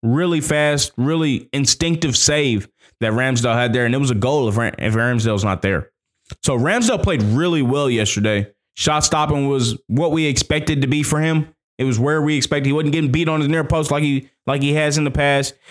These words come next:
and get beat by, you know, cheating on free kicks and shit.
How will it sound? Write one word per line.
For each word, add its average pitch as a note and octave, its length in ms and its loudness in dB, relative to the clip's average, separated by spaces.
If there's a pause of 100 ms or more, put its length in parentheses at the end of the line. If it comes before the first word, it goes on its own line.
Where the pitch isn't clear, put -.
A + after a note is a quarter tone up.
(200)
and D3 100 0
get C#3+ 180 0
beat D3 240 0
by, C#3 380 0
you C#3 140 -2
know, A#2+ 320 -2 (640)
cheating C#3 260 0
on C#3+ 100 0
free D#3 220 -2
kicks D3+ 320 -2
and C#3 100 -2
shit. C#3 440 -2